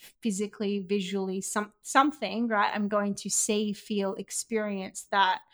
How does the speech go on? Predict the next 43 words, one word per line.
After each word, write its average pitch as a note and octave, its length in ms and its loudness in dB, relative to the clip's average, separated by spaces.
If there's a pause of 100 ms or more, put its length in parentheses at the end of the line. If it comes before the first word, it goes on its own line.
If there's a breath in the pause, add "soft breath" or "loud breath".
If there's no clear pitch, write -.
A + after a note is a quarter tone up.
(560 soft breath)
the G3 60 -6
baby's G3+ 480 0
ready, A3+ 520 -2
and G3+ 160 0
that's - 260 -6
when F#3+ 340 -6 (120)
I'm F#3+ 400 -4
ready G3 280 -2
to G3 100 -8
start - 320 -6
trying. A3 380 -2
And G3 80 -2
I F#3 60 -4
just F#3 220 -8
don't F#3 140 -4
think F#3+ 160 -8
that's - 180 -12
gonna F3+ 180 -8
be - 160 -12
for G3 140 -12
a - 120 -12
couple F#3+ 220 -12
of G3 140 -12
months F#3+ 480 -6
or G3+ 160 -2
maybe F#3+ 260 -4
six - 340 -12
months, G3+ 480 -8
you G#3 80 2
know, F#3+ 240 -2
who G#3+ 120 -2
knows? G3 440 -6
But G3 160 0 (440 loud breath)
I G#3 100 4
know G3 240 2
that G3+ 160 -2
I'm G3+ 140 2
ready G3+ 180 0
to G3 100 -4
listen G3 560 -6
once G3 260 -8
that - 300 -6
does G3 320 -10